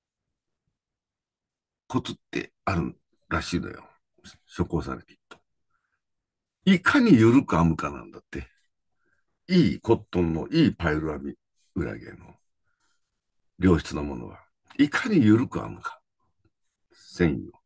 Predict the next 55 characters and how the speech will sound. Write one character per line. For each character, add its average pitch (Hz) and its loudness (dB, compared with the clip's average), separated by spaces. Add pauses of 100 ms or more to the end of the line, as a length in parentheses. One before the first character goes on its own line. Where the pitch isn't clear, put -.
(1300)
と 147 -4
こ 160 4
ろ 160 6
が、 98 2 (200)
緩 156 6
く 170 6
編 110 6
む 104 2
と、 107 0 (1200)
あ 85 -2
の、 85 -4
ダ 95 -2
レ 107 2
ダ 120 4
レ 120 2
な 120 2
生 92 -6
地 80 -4
に 71 -10
な 64 -10
る。 - -20 (720)
緩 170 6
く 170 6
編 127 4
み 147 6
つ 160 -2
つ - -8
も、 123 0 (680)
あ 101 -2
の、 95 0
型 113 -2
崩 123 0
れ 95 6
せ 107 2
ず 90 0
に 92 2
し - -6
っ - -20
か 127 0
り 92 2
さ 85 -4
せ 98 -2
よ 101 2
う 85 -4
と 87 -6
す 78 -6
る 87 -6
と、 127 2 (360)
そ - -2
も 185 0
そ 202 0
も 196 2
の、 190 2 (580)
こ 131 -2
の、 120 -2